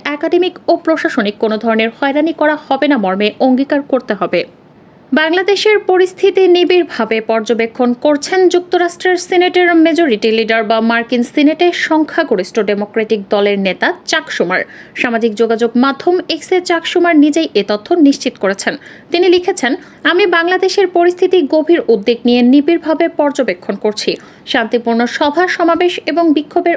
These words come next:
অধিকার যে কোনো গণতান্ত্রিক সমাজের ভিত্তি। সহিংসভাবে শিক্ষার্থীদের বিক্ষোভ দমন করা ভুল, সেটা আরও অস্থিরতা তৈরি করবে।" উল্লেখ্য, চাক শুমার মার্কিন সিনেটের সবচেয়ে ক্ষমতাধর নেতা। বাংলাদেশের সহিংসতা নিয়ে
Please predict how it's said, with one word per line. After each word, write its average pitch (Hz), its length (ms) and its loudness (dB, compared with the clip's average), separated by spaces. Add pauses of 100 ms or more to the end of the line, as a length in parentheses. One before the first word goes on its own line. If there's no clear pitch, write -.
অধিকার 269 500 -2
যে 226 120 0
কোনো 220 340 -2
গণতান্ত্রিক 302 600 -2
সমাজের 262 460 0
ভিত্তি। - 360 -6 (400)
সহিংসভাবে 381 840 -2
শিক্ষার্থীদের 359 640 -2
বিক্ষোভ 285 380 -2
দমন 285 240 2
করা 190 240 -2
ভুল, 196 260 -2 (260)
সেটা 233 260 0
আরও 233 220 0
অস্থিরতা 349 540 -2
তৈরি 330 300 0
করবে।" 254 340 0 (360)
উল্লেখ্য, 392 460 2
চাক 370 240 -2
শুমার 381 320 0
মার্কিন 349 360 2
সিনেটের 359 400 2
সবচেয়ে 359 480 -2
ক্ষমতাধর 240 580 -2
নেতা। 208 320 -4 (300)
বাংলাদেশের 240 520 0
সহিংসতা 349 640 0
নিয়ে 349 180 0